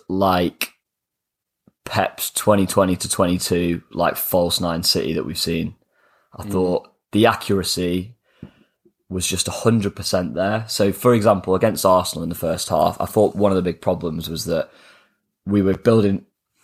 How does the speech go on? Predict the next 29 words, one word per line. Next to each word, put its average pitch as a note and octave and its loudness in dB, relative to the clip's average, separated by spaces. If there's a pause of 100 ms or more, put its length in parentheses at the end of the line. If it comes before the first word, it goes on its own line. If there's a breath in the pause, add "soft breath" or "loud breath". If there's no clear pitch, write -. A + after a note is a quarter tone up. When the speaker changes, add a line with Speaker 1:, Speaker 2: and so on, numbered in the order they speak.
(100)
Speaker 1:
quite B2 4
nicely, A2 4
and G2 4
then F2+ 0
De F2+ 0
Bruyne F2+ 2
would E2 -4
pass - -4
it - -4
five E2+ 0
yards E2 0
away D#2+ -2
from E2+ -6
someone, E2 -2
and E2+ -4
we'd D#2 -4
lose E2 -4
the - -10
ball. D#2 -2
Or F#2 4
Gundo F#2 4
would F2+ -2
play F2 2 (320 soft breath)
a, - -2 (200)
a, - 4 (220)
a - -6
poor F#2 2
pass - -2 (400)
ten, E2 -2